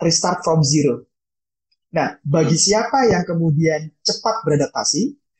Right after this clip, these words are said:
Speaker 1: bagi siapa yang bergerak lebih cepat, then dia akan rule the world.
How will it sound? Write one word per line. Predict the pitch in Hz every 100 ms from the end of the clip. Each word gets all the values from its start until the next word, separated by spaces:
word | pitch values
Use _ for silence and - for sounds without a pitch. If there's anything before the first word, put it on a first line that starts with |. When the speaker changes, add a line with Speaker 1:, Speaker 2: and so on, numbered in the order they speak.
| _ -
Speaker 1:
bagi | 156 147
siapa | 160 185 196 196 233 202
yang | 175
bergerak | 143 143 147 147
lebih | 147 139 -
cepat, | - 170 190 _ _ _ _ _ -
then | 131 139 175 208 131 104 120
dia | 147 165
akan | 147 151 143
rule | 160 170 151
the | 139
world. | 127 113